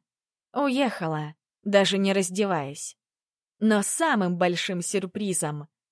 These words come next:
оказалась шаткость авторитета Мелании. После их разрыва с Дамианом внезапно обнаружились те, кому она никогда не нравилась.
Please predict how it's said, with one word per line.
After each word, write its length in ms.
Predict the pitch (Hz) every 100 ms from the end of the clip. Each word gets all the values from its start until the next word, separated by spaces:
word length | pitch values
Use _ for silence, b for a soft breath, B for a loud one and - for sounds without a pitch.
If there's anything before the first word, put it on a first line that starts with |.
| _
оказалась 760 | 202 202 220 233 226 220 - - _ _ _
шаткость 800 | - - 262 202 - 98 - - -
авторитета 720 | 160 - 175 175 185 170 175
Мелании. 720 | 190 196 165 147 143 156 - _ _ _ _ -
После 320 | 190 - 196
их 140 | 180 202
разрыва 480 | 190 190 202 190
с 80 | 185
Дамианом 640 | 202 220 175 156 151 151 151 -
внезапно 720 | 208 233 240 294 285 233 214
обнаружились 800 | 190 196 196 175 180 170 - -
те, 320 | 240 254 240 _ _ _ -
кому 260 | 254 285
она 320 | 302 226 220 220
никогда 800 | 226 320 - 247 226 170 185
не 120 | 185 180
нравилась. 840 | 175 165 151 143 - - - -